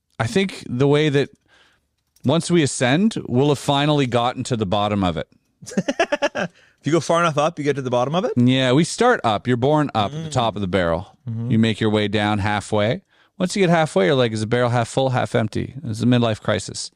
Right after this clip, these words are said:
Speaker 1: And as you go further down, you realize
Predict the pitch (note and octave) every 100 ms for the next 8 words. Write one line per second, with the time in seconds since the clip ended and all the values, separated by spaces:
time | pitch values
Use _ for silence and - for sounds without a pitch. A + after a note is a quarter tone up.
0 | _ _ _ - G#2 G#2 A2 A2 D#3 D3+
1 | C#3+ D#3 D3+ C3 C3 C3 _ _ _ _
2 | _ A2+ A2 A#2+ A#2+ A#2 A2+ -